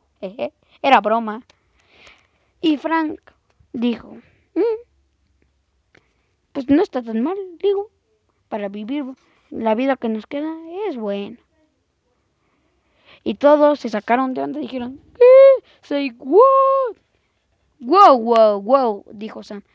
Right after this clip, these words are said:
"Wow". Y en eso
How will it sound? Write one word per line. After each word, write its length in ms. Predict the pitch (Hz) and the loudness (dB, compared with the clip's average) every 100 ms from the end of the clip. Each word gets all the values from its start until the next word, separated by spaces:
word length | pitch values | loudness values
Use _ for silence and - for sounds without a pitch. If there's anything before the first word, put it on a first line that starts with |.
| _ _ _ _ | _ _ _ _
"Wow". 440 | 254 330 294 226 - _ _ _ _ _ _ _ 269 285 294 285 294 294 294 269 _ _ 302 311 262 262 269 _ _ _ _ _ _ _ _ _ _ _ _ _ _ _ _ 302 | 0 2 2 -4 -14 _ _ _ _ _ _ _ _ _ _ _ _ _ _ _ _ _ _ _ _ _ _ _ _ _ _ _ _ _ _ _ _ _ _ _ _ _ _ -16
Y 240 | 226 254 | -4 0
en 160 | 254 294 | 4 6
eso 420 | 349 302 320 | 6 6 4